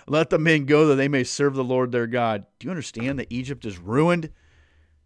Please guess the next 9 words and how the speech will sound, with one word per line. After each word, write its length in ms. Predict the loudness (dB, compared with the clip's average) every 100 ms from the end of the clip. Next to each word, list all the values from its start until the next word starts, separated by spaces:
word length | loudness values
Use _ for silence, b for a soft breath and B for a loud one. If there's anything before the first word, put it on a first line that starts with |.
| _ _ _ _
How 180 | -10 -10
long? 680 | -8 -6 -4 -4 -4 -8 -16 _ _ _ _ _ _ _ _ _ _ _ _
How 200 | -14 -8
long? 460 | -4 -4 -4 -10 _ _ _ _ _ _ _ _ _ _ _ _ _ _ _ _ _ _ _ _ _ _ _ _ _ _ _
The, 280 | -12 -10 -10 -6
the 140 | -6
verb 440 | -6 -4 -2 -2 -2
here, 380 | -6 -6 -10 -14 _ _ _ _ _ _ _ _ _
mayanta, 760 | -6 -4 -2 -4 0 0 0